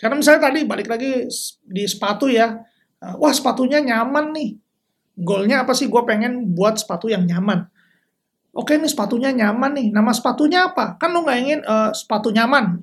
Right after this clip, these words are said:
Nggak seperti itu. Pasti inginnya dipanggil dengan nama. Sama seperti anak S D tadi, walaupun dia nggak tahu personal brand itu seperti apa, self image seperti apa, tapi dia punya nama.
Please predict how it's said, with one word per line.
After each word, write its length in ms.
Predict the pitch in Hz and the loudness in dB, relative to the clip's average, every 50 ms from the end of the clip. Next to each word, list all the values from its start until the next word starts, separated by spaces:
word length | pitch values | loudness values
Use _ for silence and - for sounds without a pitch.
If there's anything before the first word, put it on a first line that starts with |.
| - | -6
Nggak 160 | 170 170 - | -6 -6 -6
seperti 280 | - - - 190 175 226 247 | -8 -14 -14 -10 -6 -6 -6
itu. 160 | 247 - 165 170 - _ _ _ _ _ _ _ _ _ _ _ _ _ _ _ _ _ _ _ _ _ - 220 214 - 208 - - - - 185 - | -6 -8 -10 -12 -12 _ _ _ _ _ _ _ _ _ _ _ _ _ _ _ _ _ _ _ _ _ -18 -16 -16 -16 -16 -20 -20 -20 -20 -14 -8
Pasti 320 | - 180 - - 277 277 254 | -6 -4 -2 0 0 2 4
inginnya 240 | 226 208 202 240 262 | 4 4 4 2 0
dipanggil 480 | 254 - 202 180 180 190 220 214 - | 0 0 2 2 4 4 4 2 2
dengan 240 | 175 175 170 170 180 | 0 0 0 2 2
nama. 160 | 190 185 180 | 2 0 0
Sama 320 | 175 - 240 277 320 330 - | 0 2 2 4 4 4 2
seperti 240 | 262 262 269 277 | 2 -2 0 0
anak 240 | 254 262 262 262 254 | 0 0 0 0 0
S 240 | - 254 254 254 247 | 0 0 0 2 2
D 80 | 254 247 | 2 2
tadi, 240 | 254 254 269 269 | 2 2 0 2
walaupun 400 | 285 269 247 233 233 - 247 254 | 2 2 2 2 0 -2 -4 -2
dia 160 | 247 233 233 226 | 0 -2 0 0
nggak 240 | 214 208 196 - | 0 -2 -2 0
tahu 480 | 220 214 214 220 226 233 247 254 240 247 - - - _ - | 0 0 2 4 4 4 4 2 0 -4 -8 -20 -18 _ -6
personal 400 | 214 202 - 220 208 202 196 190 175 | -4 0 2 2 2 4 4 4 4
brand 320 | 175 220 220 202 208 220 202 | 6 6 4 4 4 2 0
itu 80 | - | 0
seperti 400 | 208 - 240 185 196 190 190 208 | 0 -2 -2 -4 -4 -4 -4 -4
apa, 560 | 196 190 202 208 208 - 208 208 208 202 208 202 | -2 -2 -2 -2 -2 -2 -2 -2 0 0 -2 -2
self 400 | 202 - - 196 190 185 - 208 | -4 -2 -2 -2 -2 -2 -4 -6
image 320 | 208 208 208 202 208 - | -4 -2 -2 -4 -4 -4
seperti 240 | - 202 180 180 202 | -8 -8 -6 -2 0
apa, 240 | 220 233 233 - 240 | 0 0 0 0 -2
tapi 160 | 269 254 339 | 2 2 4
dia 120 | 339 359 | 4 4
punya 200 | - 294 254 247 | 2 2 0 0
nama. 400 | 226 226 240 254 262 247 208 - | 0 0 0 0 0 0 -4 -4